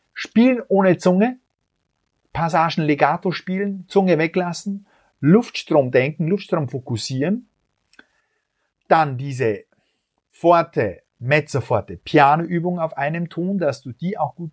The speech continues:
beherrschst, dass du jeden Ton in jeder Lautstärke gut beherrschst. Fangst mit Forte an, weil das am einfachsten ist und wirst dann, äh, immer leiser, immer anhauchen ohne Zunge.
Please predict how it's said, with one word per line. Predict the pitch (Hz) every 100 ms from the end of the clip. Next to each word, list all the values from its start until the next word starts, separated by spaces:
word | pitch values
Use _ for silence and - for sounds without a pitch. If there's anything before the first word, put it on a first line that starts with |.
| _
beherrschst, | 156 135 151 185 233 - - _ -
dass | 123
du | -
jeden | 131 147 147
Ton | - 160 180 185
in | 147 139
jeder | 151 143
Lautstärke | 131 156 - 165 151 151
gut | 165 165
beherrschst. | 156 143 170 -
Fangst | 165 165
mit | 160 127
Forte | 151 160 156
an, | 170
weil | 156
das | 147
am | 147
einfachsten | 135 165 123 107 -
ist | 151 180 -
und | 131
wirst | 135 139 -
dann, | 127 127 _ - _ _ -
äh, | 120 110 104 -
immer | 160 160
leiser, | 143 95 98 117 175 226 202 _ _ _ _ -
immer | 175 208 143
anhauchen | 165 156 175 170
ohne | 165 170 170
Zunge. | - 175 220